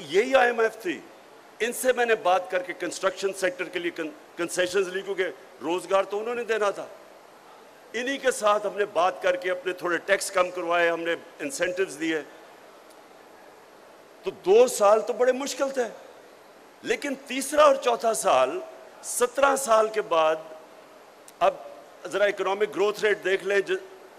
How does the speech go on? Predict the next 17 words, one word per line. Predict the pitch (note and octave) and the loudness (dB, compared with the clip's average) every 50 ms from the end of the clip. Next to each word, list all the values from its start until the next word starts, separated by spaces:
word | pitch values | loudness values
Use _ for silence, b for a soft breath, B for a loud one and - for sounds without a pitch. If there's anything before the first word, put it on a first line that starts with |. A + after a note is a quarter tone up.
| - - - - - | -20 -20 -20 -20 -16
सत्रह | - - - - A#3+ A3+ - - B3+ B3 B3 B3 A#3+ A3+ | -14 -8 -4 -4 -4 -6 -4 -2 0 0 2 2 0 0
साल | - - - - - F3+ F#3 G3 G3+ G3+ | -4 -4 -8 -4 0 2 2 2 2 0
के | G3 - | -2 -6
बाद | F#3+ - - E3 F3 F#3 F#3 F3+ - - - - - - - - - - | -8 -4 -2 0 0 0 0 -2 -6 -10 -10 -14 -20 -20 -20 -20 -20 -12
सबसे | - - B3 A#3+ - - A#3 A#3 | -4 -4 -4 -4 -4 -4 -2 -2
बेहतर | G#3+ C#3+ - G3+ G#3 G#3 - A3 | -4 0 0 -2 -2 0 -2 -2
दो, | F#3+ C#3 D3+ F#3 F#3+ F#3+ F#3+ F3+ - - - - - - - - - - - - | -2 -2 -4 -2 0 0 0 -2 -6 -10 -18 -20 -20 -20 -20 -20 -20 -20 -8 -6
जिसमें | E3+ F3+ - F3+ G3+ | -6 -6 -2 -2 -2
हमारी | F#3 E3+ D3+ E3 E3 E3+ E3+ | -2 0 0 0 0 0 0
माशत | D#3 D#3 D#3+ F3 E3 - F3+ F3+ - - - - - - - - - - | 0 0 0 0 0 -4 -6 -6 -8 -16 -20 -20 -20 -20 -20 -18 -8 -8
ऊपर | E3+ E3 - F3+ E3 | -8 -2 -2 -2 -2
गई, | C#3 C3 D#3+ D#3+ D#3 D3+ C3+ - - - - - - - - - - | 0 -2 -2 -2 -2 -4 -6 -10 -16 -20 -20 -20 -20 -20 -20 -14 -10
जिसमें | C#3 C#3+ D3 D#3 E3+ D#3+ | -10 -10 -8 -8 -8 -2
हमारी | D#3+ D#3+ D3+ C#3+ | -2 -2 -2 0
wealth | B2+ D3 E3+ F3+ - - | 0 0 0 0 -2 -4
creation | E3+ E3+ F3+ E3 - - F3 D#3+ | -2 -2 -2 -2 -2 -4 -4 -4
हुई | D3+ D3 D3 C#3+ | -4 -4 -6 -8